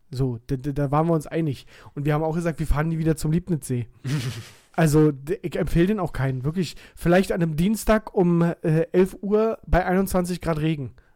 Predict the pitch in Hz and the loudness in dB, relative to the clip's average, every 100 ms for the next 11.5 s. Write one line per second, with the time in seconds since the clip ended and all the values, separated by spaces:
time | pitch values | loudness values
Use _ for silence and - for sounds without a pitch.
0 | - - 156 160 160 156 - 170 160 147 | -16 0 4 4 2 -4 0 2 2 0
1 | 143 135 123 - 101 107 110 113 123 135 | -4 -6 -12 -12 -10 -8 -6 -2 -2 -2
2 | 165 151 160 156 190 185 139 202 175 160 | -4 -2 -2 -4 -4 -6 -4 -4 -2 -2
3 | 160 160 165 151 196 - 131 120 135 113 | -2 -2 -6 -6 -6 -6 -4 -2 -2 -4
4 | 123 135 127 123 120 165 - - - - | -6 -8 -8 -6 -6 -6 -10 -20 -16 -12
5 | - - - 123 117 131 135 143 123 120 | -8 -8 -6 -6 -6 -6 -6 -8 -10 -16
6 | - - - - - 202 226 294 294 254 | -20 -20 -20 -20 -4 2 4 4 2 0
7 | 262 - 233 208 277 370 247 240 302 226 | 0 0 0 0 -2 0 0 2 2 4
8 | 277 415 - 381 392 349 320 359 269 233 | 6 6 4 2 4 4 4 4 2 6
9 | 180 170 - 262 302 277 277 277 - 285 | 6 4 2 0 0 -2 -2 -2 0 0
10 | - 226 - - 196 247 247 226 233 240 | 0 -2 -2 -14 -6 -2 0 0 0 -2
11 | 214 233 220 247 | 0 -2 0 -2